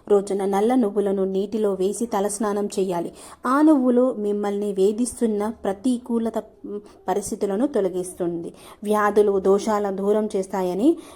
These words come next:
మన పండితులు చెప్తున్నారు. పండుగ రోజు ఉదయాన్నే తలస్నానం చేసి తర్వాత నీటిలో నల్ల నువ్వులను కలిపి సూర్య భగవానునికి అర్పించడం ద్వారా కూడా దోషాలన్నీ తొలగిపోతాయంట.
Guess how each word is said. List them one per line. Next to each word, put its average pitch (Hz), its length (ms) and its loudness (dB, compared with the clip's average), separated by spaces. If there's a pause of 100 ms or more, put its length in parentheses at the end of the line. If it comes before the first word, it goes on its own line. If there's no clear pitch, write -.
(140)
మన 208 220 -2
పండితులు 196 400 0
చెప్తున్నారు. 196 480 -6 (180)
పండుగ 220 260 2
రోజు 208 280 2
ఉదయాన్నే 202 600 -2
తలస్నానం 190 680 -2
చేసి 180 160 -6
తర్వాత 226 440 0
నీటిలో 247 680 4
నల్ల 202 260 2
నువ్వులను 214 460 0
కలిపి 196 460 2 (280)
సూర్య 269 280 6
భగవానునికి 240 720 2
అర్పించడం 220 760 -2 (260)
ద్వారా 185 400 0
కూడా 233 300 -2
దోషాలన్నీ 220 680 -2
తొలగిపోతాయంట. 180 800 -6